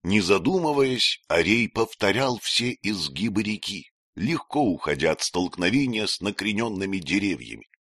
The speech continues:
Сияло солнце. Река, разбиваясь о выступавшие камни, обдавала Арея брызгами. Крылья надёжно опирались о воздух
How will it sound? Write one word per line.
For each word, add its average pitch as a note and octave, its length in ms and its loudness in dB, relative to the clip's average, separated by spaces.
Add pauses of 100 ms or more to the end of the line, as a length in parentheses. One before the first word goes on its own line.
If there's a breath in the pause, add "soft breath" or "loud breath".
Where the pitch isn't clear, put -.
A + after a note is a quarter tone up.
(420)
Сияло D#2+ 560 2
солнце. - 720 -4 (600)
Река, G#2 520 2
разбиваясь F#2 640 2
о F#2+ 40 -2
выступавшие G#2 800 -2
камни, G#2 540 -4 (280)
обдавала G#2+ 680 2
Арея G#2 500 0
брызгами. F2 720 -4 (640)
Крылья D3 520 2
надёжно B2+ 540 4
опирались G#2 640 0
о G2 120 2
воздух C#2+ 600 -4